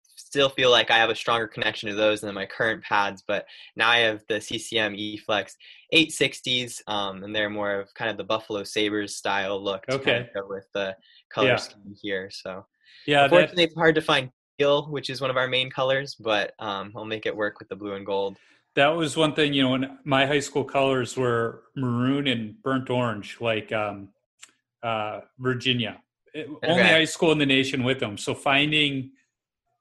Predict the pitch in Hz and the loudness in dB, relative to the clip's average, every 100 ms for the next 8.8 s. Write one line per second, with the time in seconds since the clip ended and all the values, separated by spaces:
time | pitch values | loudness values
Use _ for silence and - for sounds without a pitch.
0 | _ _ - 160 151 147 151 143 131 135 | _ _ -8 0 2 4 4 4 2 0
1 | 151 135 127 120 - 139 123 147 143 139 | 0 0 0 -2 -8 -10 -2 -2 0 -4
2 | 135 - 123 131 127 123 135 120 117 131 | -4 -6 0 0 0 -2 -2 -2 -2 -4
3 | - 131 120 117 135 139 - _ _ _ | -4 -6 -4 -2 -2 -4 -6 _ _ _
4 | - 120 117 127 139 131 123 120 113 113 | 0 2 4 2 2 -2 -2 -4 -4 -2
5 | 113 113 120 - 127 117 120 107 107 _ | -4 -4 -8 -8 -8 -4 -2 -2 -6 _
6 | _ _ 110 107 120 127 - 123 110 135 | _ _ -2 0 0 -2 -2 -6 -2 0
7 | 120 117 127 - 131 107 - 113 113 - | 0 0 -6 -4 -6 -6 -6 -4 -4 -4
8 | 123 117 117 123 120 117 107 107 | -6 -2 0 0 -2 -6 -8 -12